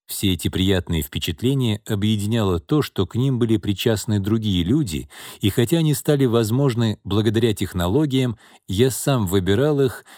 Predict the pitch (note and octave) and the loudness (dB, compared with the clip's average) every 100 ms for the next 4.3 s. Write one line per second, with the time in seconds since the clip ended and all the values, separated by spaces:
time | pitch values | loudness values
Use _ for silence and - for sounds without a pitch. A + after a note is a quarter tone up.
0 | - C3 C3 C#3+ D3+ D3+ F3+ D#3 D3+ D3 | -4 -2 0 2 2 4 2 2 2 2
1 | C3+ - - B2 - A2 A2 G#2 G2 F#2+ | 0 -6 -2 -2 0 -2 0 0 2 2
2 | G#2+ A#2+ A2 F#2+ - F2+ F2 F2 G2 - | 0 0 -2 -4 -2 0 2 2 0 -2
3 | E2+ D#2+ D2+ D#2 D#2+ - F#2+ D3 B2 - | 0 0 2 0 -2 -4 -2 0 0 -2
4 | - B1+ | -8 -10